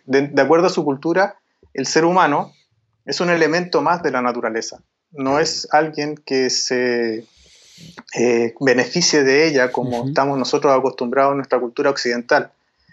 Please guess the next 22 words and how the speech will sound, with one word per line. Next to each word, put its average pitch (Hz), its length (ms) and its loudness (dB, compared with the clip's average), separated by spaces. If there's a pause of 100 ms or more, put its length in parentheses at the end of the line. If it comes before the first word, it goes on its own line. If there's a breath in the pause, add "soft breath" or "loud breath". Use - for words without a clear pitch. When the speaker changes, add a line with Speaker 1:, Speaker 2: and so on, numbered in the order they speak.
(380 soft breath)
Speaker 1:
Por 135 120 2
lo 135 80 2
tanto, 175 580 0
eh, 127 300 -2
hay 156 120 -2
un 180 100 -8
respeto 160 420 -8
mayor 139 340 -4
por 123 120 -6
la 120 100 -4
naturaleza. - 500 -10
Tal 156 180 6
vez 190 180 0
eso 180 240 -2
mismo, 156 580 -4
ellos 147 220 -4
están 143 260 -4
acostumbrados 143 500 0
que 151 60 4
el 147 40 0
ser 160 180 2
humano 160 540 2